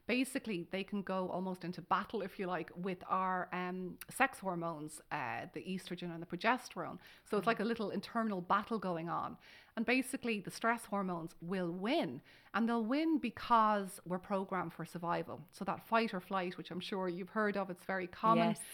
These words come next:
Speaker 1: um, expression, but it does, uh, encapsulate the idea of how important it is for those hormones to keep us alive. So you can imagine in that landscape, if, if there's a threat perceived, then,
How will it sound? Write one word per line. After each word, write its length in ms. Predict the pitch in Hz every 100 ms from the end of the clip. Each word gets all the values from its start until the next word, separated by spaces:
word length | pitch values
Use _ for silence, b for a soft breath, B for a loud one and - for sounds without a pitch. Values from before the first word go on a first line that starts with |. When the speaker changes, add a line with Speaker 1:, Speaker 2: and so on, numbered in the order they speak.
| B B -
Speaker 1:
um, 460 | 196 196 190 185 -
expression, 640 | 185 - 226 226 - 196
but 160 | 180 208
it 180 | 220
does, 520 | - 240 240 233 202 - B B _ -
uh, 400 | 185 165 160 160 -
encapsulate 840 | 180 196 196 - 190 180 170 - - 175 -
the 300 | 190 180 175
idea 400 | 170 175 185 165
of 220 | - 170 170
how 220 | 185 180
important 600 | 175 - 180 170 156 - -
it 120 | 175
is 320 | 170 165 - - _ -
for 440 | - - 214 220
those 400 | 208 160 160 - -
hormones 440 | 190 180 165 165 -
to 100 | -
keep 280 | - 220 175
us 140 | -
alive. 640 | 165 175 202 180 - - - B B
So 120 | - 285
you 100 | 269
can 100 | 277
imagine 460 | 247 311 320 240
in 100 | 170
that 160 | 175 -
landscape, 560 | 190 202 - 175 - -
if, 120 | 165 -
if 120 | 180
there's 180 | 180 170
a 120 | 156 -
threat 400 | - 247 254 -
perceived, 640 | - 180 202 202 165 151 - B B _
then, 340 | 196 175 165